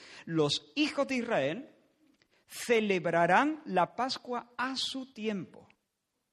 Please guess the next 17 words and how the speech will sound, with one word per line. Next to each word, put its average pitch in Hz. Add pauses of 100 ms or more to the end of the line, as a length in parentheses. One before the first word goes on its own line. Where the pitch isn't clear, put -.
(440)
el 214
decimocuarto 226
día 262
de 214
este 233
mes", 220 (1500)
es 123
decir, 208
del 135
mes 165
primero, 220 (880)
"entre 262
las 214
dos 269
tardes, 180 (280)
la 185
celebraréis 208